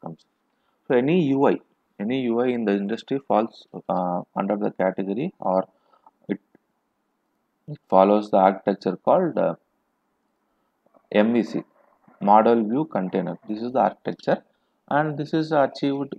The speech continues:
in a good ma-, uh, way of doing it in the object-oriented, uh, things. So that is the reason we will be covering the O A B A P as well.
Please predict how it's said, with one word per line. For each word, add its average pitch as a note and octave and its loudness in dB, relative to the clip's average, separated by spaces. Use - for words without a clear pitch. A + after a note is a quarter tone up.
in A2+ -8
a A2 -6
good A2+ -2
ma-, G#2+ -4
uh, - -4
way G#2 0
of B2 0
doing G#2 -2
it G#2 -6
in F#2+ -12
the C3+ -10
object-oriented, F#2+ -6
uh, - -4
things. - -14
So C3+ -4
that A2+ 4
is B2 0
the A#2+ 2
reason C3+ -2
we A#2 -2
will G#2 -4
be A#2 -2
covering G2 -4
the E3 -4
O G2 2
A G2 0
B - -6
A - -4
P - -8
as E2 -8
well. F2 -6